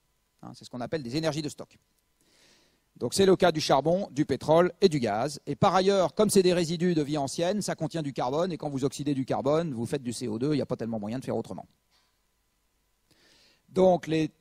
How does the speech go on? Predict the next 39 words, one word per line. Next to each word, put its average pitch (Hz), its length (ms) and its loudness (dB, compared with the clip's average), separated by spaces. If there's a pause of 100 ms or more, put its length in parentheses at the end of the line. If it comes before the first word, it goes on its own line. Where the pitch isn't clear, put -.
(200)
énergies 190 480 4
dites 139 160 -8
fossiles 202 460 -4 (260)
ont 131 160 -8
deux 214 180 12
caractéristiques 160 720 0
en 135 60 -6
commun. 139 360 -6 (1200)
Leur 139 180 -10
quantité 165 460 -6
est 131 60 -6
donnée 175 220 2
une 170 60 -4
fois 165 140 -2
pour - 160 -8
toutes, - 320 -6 (600)
et 131 80 -16
quand 170 180 -6
on 160 80 -4
s'en - 140 -6
sert, 190 420 2 (160)
ça - 200 0
fait 196 100 4
du 175 100 0
C 147 140 0
O 123 80 2
deux. 98 120 -10 (1040)
Je - 60 -20
vous 160 100 2
disais 208 200 10
tout 240 160 4
à 220 100 8
l'heure 233 240 6
que 190 80 2
l'électricité 196 1000 4
était 175 280 -2
dans 160 100 2
le 165 120 4
monde 170 400 2